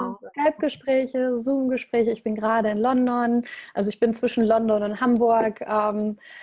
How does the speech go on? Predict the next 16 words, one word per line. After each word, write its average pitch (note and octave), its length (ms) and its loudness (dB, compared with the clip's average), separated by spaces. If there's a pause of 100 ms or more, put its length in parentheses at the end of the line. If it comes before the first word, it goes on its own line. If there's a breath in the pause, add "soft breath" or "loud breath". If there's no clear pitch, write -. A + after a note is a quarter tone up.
(220 loud breath)
unterwegs, A3 1080 4 (100)
manchmal G3+ 400 -6
in G3 40 -16
Frankfurt. G#3+ 720 -4 (320)
Ähm, G3+ 460 -6
und G3+ 320 -6
ja, G3 220 -2
es F#3+ 100 -12
geht - 260 -4
alles G3 400 -8
ganz G3 220 -8
einfach G3+ 480 -8
und F#3+ 360 -6
super G3+ 320 -4
unkompliziert G#3+ 840 -4
von G3+ 380 -8